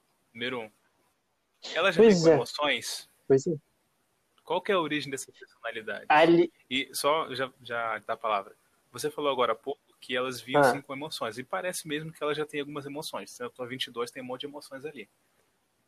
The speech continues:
Speaker 1: Essas emoções ali já são do Divertidamente, digamos assim? Daqueles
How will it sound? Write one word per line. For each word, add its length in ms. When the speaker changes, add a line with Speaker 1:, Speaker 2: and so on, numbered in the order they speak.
Speaker 1:
Essas 280
emoções 400
ali 180
já 140
são 600
do 100
Divertidamente, 680
digamos 260
assim? 280
Daqueles 480